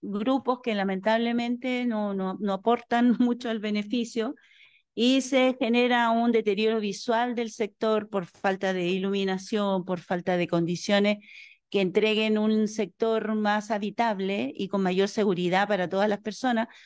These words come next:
sobre todo para los turistas que frecuentan el lugar, eh, porque, bueno, es un algo que lamentablemente está ocurriendo a nivel nacional,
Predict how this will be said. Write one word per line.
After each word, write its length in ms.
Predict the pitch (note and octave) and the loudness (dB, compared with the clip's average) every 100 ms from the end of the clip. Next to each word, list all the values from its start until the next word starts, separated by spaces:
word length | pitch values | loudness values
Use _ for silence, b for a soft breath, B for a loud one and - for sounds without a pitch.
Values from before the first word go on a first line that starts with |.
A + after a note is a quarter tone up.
| B | B
sobre 320 | - A3+ G#3 | -2 0 0
todo 380 | G3+ B3+ D4 D#4+ | 0 -2 -2 0
para 220 | D4+ C#4+ | 0 0
los 140 | A#3 A3 | -2 -2
turistas 500 | G#3+ C4 D4 B3+ B3 | -2 -2 -2 -2 -2
que 140 | A#3+ | -2
frecuentan 520 | A3 G3+ A#3+ B3+ B3+ | -2 0 2 2 2
el 120 | B3 A#3 | 2 2
lugar, 380 | B3+ C#4 D4+ E4+ _ _ _ _ _ | 0 0 -2 -6 _ _ _ _ _
eh, 340 | - G#3 G3+ G3 | 0 2 2 0
porque, 680 | G#3 G3+ A#3+ A#3 A3+ A3+ A3 G#3+ - _ - | -2 -2 0 2 2 0 -2 -6 -14 _ -4
bueno, 340 | G#3 E3 D3+ _ _ - | -2 -2 -6 _ _ -4
es 520 | G#3+ G#3+ G#3+ - - | -2 -2 -6 -18 -4
un 140 | A3 A3+ | 0 2
algo 260 | A3+ A#3 | 2 0
que 160 | A#3+ G#3 | 0 0
lamentablemente 640 | F#3+ F#3+ G3 G#3+ G#3+ A3 | 0 -2 0 0 0 0
está 140 | A3 A3 | 0 0
ocurriendo 340 | G#3 A3 A3+ | 0 0 0
a 60 | G#3+ | 0
nivel 240 | G3+ G3+ | -2 -2
nacional, 440 | G#3+ - A#3+ C4 | -4 -2 0 0